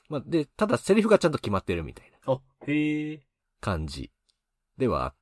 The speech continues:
Speaker 1: て、まあ、一応脚本というか、
Speaker 2: はいはいはい。
Speaker 1: セリフがこう、この人このこと言ってみたいなのが決まってるみたいな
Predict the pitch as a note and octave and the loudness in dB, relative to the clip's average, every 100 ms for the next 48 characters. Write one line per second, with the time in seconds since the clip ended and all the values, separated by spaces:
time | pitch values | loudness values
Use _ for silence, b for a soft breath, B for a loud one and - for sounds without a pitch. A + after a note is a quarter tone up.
0 | _ D#2+ C2+ - G#2+ F#2 G2+ - - - | _ -8 -8 -8 -8 -4 -6 -6 -4 -2
1 | G2 - G2 - - _ C3+ A2 - F#2+ | -2 -4 -10 -14 -20 _ 0 0 -2 -4
2 | - G2 C#2+ - E2+ - - D#2 C#2+ D2 | -4 -6 -6 -4 -4 -4 -6 -6 -4 -6
3 | D2+ - G#2 G#2+ F#2+ A#2 - E2+ D#2 - | -2 2 2 0 -4 -4 -4 -6 -6 -8
4 | D#2 C#2+ - D#2+ | -10 -10 -14 -16